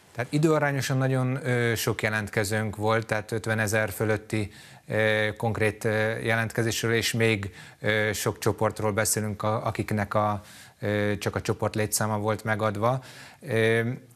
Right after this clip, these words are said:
minden jelentkezőt már értesítettünk e-mailben az esemény halasztásáról, és az elkövetkező két hétben kidolgozzuk azokat a módozatokat, hogy hogyan lehet ezeket a jelentkezéseket megtartani és jövő évre áthelyezni, illetve hogyha valakinek valamilyen oknál fogva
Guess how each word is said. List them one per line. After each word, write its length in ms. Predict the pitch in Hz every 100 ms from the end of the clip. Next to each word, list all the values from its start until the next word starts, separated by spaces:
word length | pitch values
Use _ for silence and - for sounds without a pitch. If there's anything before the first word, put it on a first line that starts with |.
| -
minden 520 | 131 139 120 110 120
jelentkezőt 640 | 120 120 117 107 110 110 104
már 440 | 107 104 101 113 135
értesítettünk 1040 | 123 110 113 - 98 107 - 110 110 127
e-mailben 520 | 113 110 110 104 107
az 540 | 107 107 107 151 120
esemény 500 | 110 - 110 107 110
halasztásáról, 920 | 117 113 117 - 120 117 120 117 127
és 140 | 120 -
az 80 | 107
elkövetkező 720 | 117 113 110 - 107 110 107 - -
két 220 | - 107
hétben 300 | 110 101 104
kidolgozzuk 600 | 98 107 104 104 95 104
azokat 420 | 110 101 95 104 107
a 180 | 107 - - -
módozatokat, 760 | 110 110 104 110 107 98 107 107
hogy 140 | 104
hogyan 240 | 107 110
lehet 280 | 110 107 104
ezeket 440 | 107 110 - 107 -
a 260 | 107 104 - - -
jelentkezéseket 800 | 107 113 107 - 110 101 113 107
megtartani 520 | 113 - 110 - 110
és 160 | 104 117
jövő 160 | 113
évre 360 | 117 113 110 117
áthelyezni, 520 | 113 - 110 110 113
illetve 200 | 110 110
hogyha 220 | 110 107
valakinek 500 | 104 110 104 107 104
valamilyen 320 | 110 107 104
oknál 300 | 107 110 107
fogva 380 | 101 107 104 107